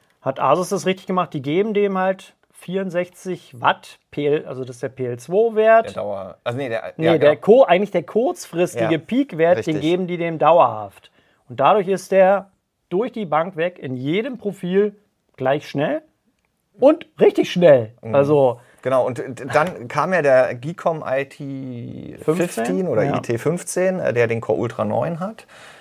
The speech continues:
Speaker 2: also den allergrößten.
Speaker 1: Ja.
Speaker 2: Und, ähm,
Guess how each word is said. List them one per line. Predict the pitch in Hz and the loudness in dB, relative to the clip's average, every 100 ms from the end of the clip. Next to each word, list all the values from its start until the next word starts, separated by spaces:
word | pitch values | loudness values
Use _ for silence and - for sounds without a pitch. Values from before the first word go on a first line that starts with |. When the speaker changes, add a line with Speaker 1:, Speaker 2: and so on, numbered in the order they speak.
| _ | _
Speaker 2:
also | - 98 | -2 -2
den | 101 | -2
allergrößten. | - 107 101 104 139 147 | 0 0 2 0 2 2
Speaker 1:
Ja. | 139 | 2
Speaker 2:
Und, | 175 170 107 123 117 123 | 2 -2 -2 -2 -4 -2
ähm, | 117 113 107 107 | -2 -2 -4 -6